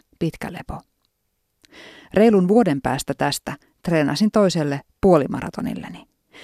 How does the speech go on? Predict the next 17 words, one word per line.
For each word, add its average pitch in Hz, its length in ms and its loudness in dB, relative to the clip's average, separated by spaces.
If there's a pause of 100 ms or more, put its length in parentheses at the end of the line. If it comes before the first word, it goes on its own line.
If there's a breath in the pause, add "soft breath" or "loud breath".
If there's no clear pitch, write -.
(220 loud breath)
Olin 208 240 6
tuntenut 233 500 2
outoa 202 440 2
huimausta 160 560 0
ja 151 180 0
kipua 147 340 -2
rinnassa 143 460 -2
jo 147 200 -4
jonkin 214 360 0
aikaa, 160 400 -4 (220 soft breath)
mutta 185 240 -2
en 226 160 0
hellittänyt 180 640 -4
tahtia. - 480 -14 (800 loud breath)
Lopulta 185 420 2
lääkäri 156 420 0
totesi 151 460 -4